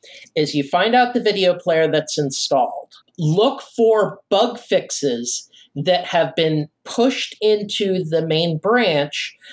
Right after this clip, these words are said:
but not yet picked up by Tails, because Tails does a normal, regular release schedule. Now, a lot of those bugs might turn out to be exploitable memory vulnerabilities. So now you go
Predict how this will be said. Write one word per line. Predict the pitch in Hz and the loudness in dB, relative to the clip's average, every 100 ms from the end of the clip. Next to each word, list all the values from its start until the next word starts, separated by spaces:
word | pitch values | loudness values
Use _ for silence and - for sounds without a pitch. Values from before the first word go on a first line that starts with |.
| - | -8
but | - 190 - | -2 0 0
not | 180 190 240 240 | 0 2 2 0
yet | 185 180 - | 0 0 -2
picked | 175 156 - | -6 -4 -2
up | 139 - | -2 0
by | 180 | 0
Tails, | 180 277 240 143 - | 2 2 2 0 -4
because | 170 156 196 - | -6 -2 -2 -2
Tails | 165 160 165 175 | 0 2 2 0
does | - 151 143 143 | 0 0 2 2
a | 151 156 143 | 0 0 2
normal, | 143 143 147 160 135 | 2 2 2 0 0
regular | 123 - 147 151 | -2 0 0 2
release | 147 165 196 220 | 2 0 0 0
schedule. | - - 123 - 117 - _ _ _ - - - | -2 -2 -2 -4 -10 -10 _ _ _ -16 -14 -4
Now, | 180 180 180 | 2 4 4
a | |
lot | 185 196 226 | 4 2 2
of | 208 | 2
those | 202 175 160 - | 2 2 0 0
bugs | 262 339 220 214 - - _ - | 2 4 4 2 -4 -12 _ -2
might | 175 220 269 - | 2 2 0 -4
turn | - 247 226 208 - | -2 2 2 0 0
out | 208 247 240 - | 2 2 -2 -6
to | 220 | -4
be | 165 156 160 | 0 0 0
exploitable | 180 - - 165 180 175 196 196 | -2 -4 -4 2 2 2 0 2
memory | 233 254 240 | 2 2 2
vulnerabilities. | 185 156 139 135 127 135 131 120 - - - - - | 2 2 2 2 2 2 2 -2 -8 -10 -12 -16 -6
So | - 196 | -2 0
now | 180 175 170 190 240 240 185 160 160 | 2 2 2 2 4 4 4 2 0
you | 156 151 | -2 -2
go | 170 160 151 147 | 2 4 4 4